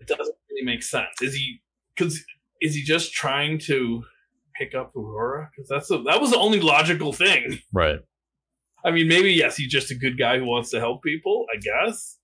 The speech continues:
Speaker 2: Yeah.
Speaker 1: But
Speaker 2: Well
Speaker 1: for some reason, I didn't buy that. It just seems like he's real interested in the ladies that work on the ship. <laughs> He's got a real Riker vibe to him.
Speaker 2: Now that we've spent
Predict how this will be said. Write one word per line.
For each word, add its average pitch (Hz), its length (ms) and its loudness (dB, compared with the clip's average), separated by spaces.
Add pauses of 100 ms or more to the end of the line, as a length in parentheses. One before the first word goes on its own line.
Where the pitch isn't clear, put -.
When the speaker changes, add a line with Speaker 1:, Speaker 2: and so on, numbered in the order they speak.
(120)
Speaker 2:
Yeah. 101 180 -2 (1700)
Speaker 1:
But 147 100 4
Speaker 2:
Well 165 80 6
Speaker 1:
for 185 40 6
some 190 120 4
reason, 175 200 4
I 147 40 4
didn't - 360 -6
buy 143 120 4
that. 82 300 -6 (100)
It - 100 -8
just 147 200 0
seems 202 280 4
like 151 380 2 (1000)
he's 120 320 -10
real 190 300 6
interested 139 580 2
in 113 160 -2
the 101 80 -4
ladies 123 540 -2
that 98 160 -2
work 117 260 0 (240)
on 107 200 -6
the - 60 -12
ship. - 320 0 (280)
<laughs> - 240 -20
He's - 300 -14
got 151 100 0
a 143 60 2
real 139 200 2
Riker 127 360 2
vibe 95 400 -4
to 101 80 -6
him. 80 180 -14 (1400)
Speaker 2:
Now 127 260 6
that 196 120 2
we've 131 260 6
spent 98 560 2